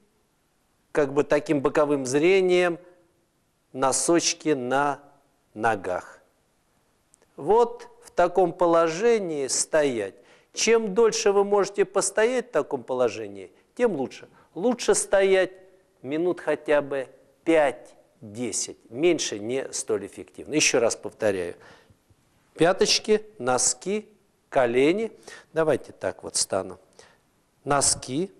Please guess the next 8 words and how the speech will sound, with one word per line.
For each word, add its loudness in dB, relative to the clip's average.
пяточки 0
вместе. 0
Руки, 2
если 2
обратите 0
внимание, -2
слегка 2
кисти, -4